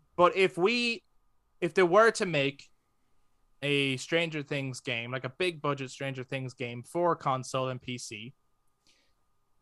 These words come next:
what style should it be? What would we like to see from it? So, Eric,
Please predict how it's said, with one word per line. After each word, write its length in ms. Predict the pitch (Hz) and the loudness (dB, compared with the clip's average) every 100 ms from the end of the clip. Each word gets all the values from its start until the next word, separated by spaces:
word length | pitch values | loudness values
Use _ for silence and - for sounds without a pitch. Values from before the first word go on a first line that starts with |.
| _ | _
what 420 | 139 147 180 190 - - _ _ _ _ - | 0 8 8 8 0 -16 _ _ _ _ -16
style 800 | - - 165 147 139 135 131 _ _ _ _ | -10 -2 2 4 4 0 -4 _ _ _ _
should 380 | - - 147 131 | -18 -6 -4 -4
it 120 | 131 | -6
be? 340 | 120 117 113 - | -8 -8 -12 -6
What 240 | 135 127 | -6 -4
would 140 | 135 127 | -6 -6
we 180 | 131 123 | -6 -6
like 240 | 123 123 _ | -8 -10 _
to 100 | - | -18
see 480 | 123 - 120 113 117 _ _ _ _ _ _ - _ - | -16 -12 -12 -12 -16 _ _ _ _ _ _ -20 _ 0
from 180 | 190 117 | 0 0
it? 100 | - - _ _ _ _ _ _ _ | -18 -20 _ _ _ _ _ _ _
So, 460 | - 151 147 143 - - | -4 2 4 4 0 6
Eric, 360 | 247 226 - | 6 6 2